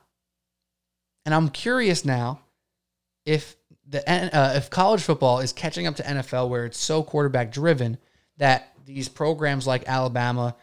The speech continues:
and Clemson and Georgia, even though Stetson Bennett does not seem like that guy, if they get better quarterback prospects and they start utilizing them as the focal point of their offense, and that leads to some N F L success.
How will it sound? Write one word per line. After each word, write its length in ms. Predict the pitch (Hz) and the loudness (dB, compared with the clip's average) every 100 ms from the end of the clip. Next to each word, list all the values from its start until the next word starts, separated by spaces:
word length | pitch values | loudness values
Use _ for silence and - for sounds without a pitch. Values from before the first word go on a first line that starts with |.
| _ | _
and 120 | - 120 | -10 -6
Clemson 540 | - 127 120 123 120 - | -2 -2 0 -2 -4 -6
and 180 | 127 120 | -6 -2
Georgia, 460 | 117 120 117 117 | 0 0 0 -2
even 140 | 120 120 | -2 -4
though 80 | 117 | -4
Stetson 380 | - 135 - | -2 -4 -4
Bennett 260 | 123 120 113 | -4 -2 -2
does 160 | 113 113 | -4 -2
not 200 | 120 120 | -4 -4
seem 200 | 120 113 | -4 -4
like 140 | 107 | -4
that 180 | 107 107 | -8 -8
guy, 280 | 107 107 113 _ _ _ _ _ | -8 -8 -10 _ _ _ _ _
if 160 | - 120 | -16 -2
they 140 | 160 | 0
get 240 | 226 - 131 | 0 -2 0
better 360 | 127 120 113 _ _ _ _ _ _ _ | 0 0 -2 _ _ _ _ _ _ _
quarterback 500 | - 143 123 110 - | -6 -4 -2 -4 -6
prospects 640 | 110 110 - 113 139 - _ _ _ _ _ _ | -8 -8 -6 -8 -8 -16 _ _ _ _ _ _
and 180 | 131 131 | -6 0
they 420 | 151 190 180 - _ _ _ _ | 2 2 0 -6 _ _ _ _
start 320 | - 135 127 | -4 -4 -4
utilizing 640 | 127 139 135 123 123 120 | -4 -2 0 0 -2 -4
them 300 | 117 113 110 - - | -4 -4 -6 -10 -6
as 180 | 135 127 | -6 -4
the 80 | |
focal 360 | 120 147 135 123 | -6 -2 -2 -4
point 300 | - 120 113 | -6 -4 -4
of 100 | 113 | -4
their 160 | 117 117 | -6 -4
offense, 540 | 117 107 113 131 - _ _ - | -6 -6 -6 -8 -10 _ _ -10
and 220 | 135 143 | -4 -2
that 280 | 151 185 131 | 0 -2 -2
leads 300 | 131 127 123 | -6 -6 -6
to 140 | - | -6
some 200 | 123 123 120 | -4 -4 -4
N 100 | 120 | -4
F 140 | 113 | -2
L 100 | 117 | -4
success. 600 | - 113 - 135 120 - | -4 -8 -4 -4 -4 -12